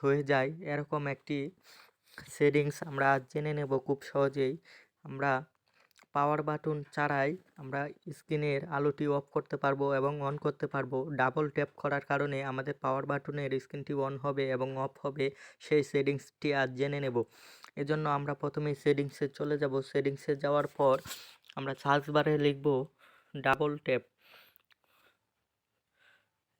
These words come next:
ডি ও ইউ বি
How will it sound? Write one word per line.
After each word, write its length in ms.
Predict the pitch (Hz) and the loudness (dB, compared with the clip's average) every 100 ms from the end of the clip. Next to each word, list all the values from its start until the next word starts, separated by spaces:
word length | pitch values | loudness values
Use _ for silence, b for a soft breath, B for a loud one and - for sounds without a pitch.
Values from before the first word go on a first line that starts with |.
| _ 147 135 127 | _ -14 -12 -2
ডি 220 | 151 156 156 160 165 - _ _ _ _ _ _ | 0 2 2 0 -2 -12 _ _ _ _ _ _
ও 200 | 208 147 147 147 165 - 196 143 | -4 2 2 2 -2 -8 -8 -2
ইউ 180 | 143 147 156 - _ _ _ _ _ _ _ _ _ _ 151 135 | 0 0 -2 -6 _ _ _ _ _ _ _ _ _ _ -12 0
বি 180 | 151 | 2